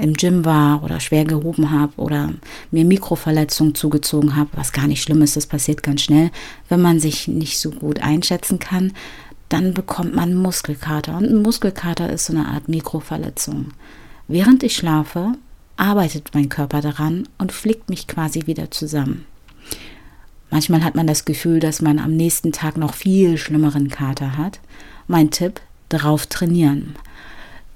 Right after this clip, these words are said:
No pain, no gain. Einmal durchdrücken und danach ist alles wie vorher. Das ist komisch, aber bei mir funktioniert das. Natürlich kontrolliert und langsam, aber für mich persönlich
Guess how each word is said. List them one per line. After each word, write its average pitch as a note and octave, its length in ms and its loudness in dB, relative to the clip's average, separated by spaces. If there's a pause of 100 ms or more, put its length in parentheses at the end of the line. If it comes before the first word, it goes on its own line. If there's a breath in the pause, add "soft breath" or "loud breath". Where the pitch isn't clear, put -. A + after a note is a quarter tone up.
No E3+ 280 2
pain, E3 300 2
no F3 120 2
gain. D3+ 480 4
Einmal F3 320 0
durchdrücken G3 640 2
und F3 260 -2
danach D#3+ 380 2 (100)
ist - 260 -4 (300)
alles F3+ 520 -2
wie G3+ 140 2
vorher. D#3+ 480 0 (600 loud breath)
Das E3+ 120 -2
ist - 160 -4
komisch, F#3+ 540 2
aber F3 280 -2
bei E3 100 2
mir E3 140 4
funktioniert D3+ 600 2
das. - 260 -8 (220)
Natürlich D3+ 600 2
kontrolliert D#3+ 760 0
und D3 240 -6
langsam, D3 540 4 (720 loud breath)
aber F#3 460 4 (640)
für - 120 -8
mich D3 200 0
persönlich D3+ 560 -2